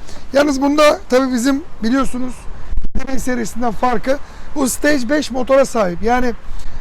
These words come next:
e, AdBlue ile çalışıyor. Partikül filtresi var bu traktörde.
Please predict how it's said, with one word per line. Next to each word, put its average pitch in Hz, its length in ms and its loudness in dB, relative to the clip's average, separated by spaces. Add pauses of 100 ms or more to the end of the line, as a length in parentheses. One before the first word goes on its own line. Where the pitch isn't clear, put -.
(160)
e, 202 60 0 (500)
AdBlue 254 400 2
ile 269 140 4
çalışıyor. 185 480 -4
Partikül 214 400 -2
filtresi 233 400 -2
var 208 120 2
bu 160 60 -8
traktörde. 196 640 -6